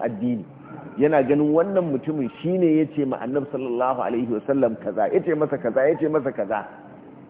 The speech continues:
Saboda haka in, su, su ba za su manta ba.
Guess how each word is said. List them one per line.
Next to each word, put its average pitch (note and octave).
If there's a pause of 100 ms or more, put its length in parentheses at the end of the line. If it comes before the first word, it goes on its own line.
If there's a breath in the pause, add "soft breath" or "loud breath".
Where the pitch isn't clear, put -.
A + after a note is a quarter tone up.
Saboda C#3+
haka D#3
in, F3 (240)
su, -
su G3
ba F3
za D#3
su C#3
manta A#2
ba. F#2